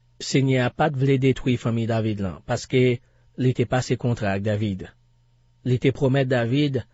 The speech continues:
li t ap toujou gen yon moun nan ras li pou gouvènen peyi a devan Senyè. Sa, se kote Bondye ta ka ekstèmine desandans David la konplètman. Men kòm Bondye toujou akonpli pwomès li yo,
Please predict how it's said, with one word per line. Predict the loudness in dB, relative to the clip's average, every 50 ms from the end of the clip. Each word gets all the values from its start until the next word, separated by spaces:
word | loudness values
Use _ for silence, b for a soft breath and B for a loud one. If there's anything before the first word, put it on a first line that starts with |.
| _ _ _ _ _ -2
li | 0 2 2
t | 2 0
ap | -2 -2 -2
toujou | 0 2 2 4 4 2 4
gen | 2 2 2
yon | 2 2 2 2
moun | 2 2 0 0
nan | 0 0 0
ras | 0 -2 -2 -4 -6
li | -6 -6 -6 -8 _ _ _ _ _ _ -4
pou | -2 2
gouvènen | 2 2 2 2 2 0 0 -2 -2
peyi | 0 0 0 0 -2 -2
a | -2 -2
devan | -2 -2 -2 -2 -4 -4
Senyè. | -4 -4 -2 -2 -2 -4 -6 -6 -8 -12 -16 _ _ _ _ _ _ _ _ _ _ _ _ _ _ _ _ _ _ _ _ _ _ _ _ _
Sa, | -6 0 2 4 4 4 4 4 4 4 2 0
se | -2 -2 2 2 2
kote | 4 4 4 4 4 2 2 2
Bondye | 2 2 2 2 2 2 2 2 2 0 0 _ 0
ta | 0 2 2 2 -2 _ -2
ka | 2 2 2 2 0 -6 _ _ _ _ -2
ekstèmine | -2 -2 -2 -2 2 4 6 6 6 6 6 6 6 6 6 4 4 2 -2 0
desandans | 0 0 2 2 0 2 2 2 2 2
David | 2 0 0 -2 -2 -4
la | -4 -4
konplètman. | -4 -6 -6 -4 -4 -4 -4 -4 -6 -6 -8 _ _ _ _ _ _ _ _ _ _ _ _ _ _ _ _ _ _ _ _ -8
Men | -8 -4
kòm | 2 4 6 6 6 6 4 4
Bondye | 4 4 4 2 2 2 0 0 0
toujou | 0 0 2 4 4 4 2
akonpli | 2 0 -2 -2 -2 -2 -4 -4
pwomès | -4 -4 -4 -4 -4 -6 -6
li | -6 -2 0
yo, | 0 0 0